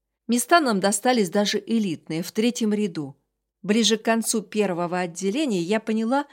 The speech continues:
что Лемеху цирк вообще не пришёлся по вкусу. В какой-то момент я даже заметила слёзы в глазах этого ранимого в душе существа. А когда в антракте к нам подошёл четвёртый по счёту малыш со словами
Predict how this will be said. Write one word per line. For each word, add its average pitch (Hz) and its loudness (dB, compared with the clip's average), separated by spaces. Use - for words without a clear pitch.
что - 0
Лемеху 277 0
цирк 269 -4
вообще 190 -2
не 269 -4
пришёлся 175 -6
по 190 -10
вкусу. - -12
В - -20
какой-то 214 0
момент 220 2
я 202 0
даже 202 -2
заметила 214 2
слёзы 220 0
в 165 -10
глазах 180 -2
этого 190 -2
ранимого 226 -2
в 180 -8
душе 156 -6
существа. 175 -8
А 202 0
когда 240 2
в 294 2
антракте 254 -2
к - -20
нам 214 -4
подошёл 214 -4
четвёртый 208 -4
по 202 -4
счёту - -4
малыш 190 -2
со 185 0
словами 180 0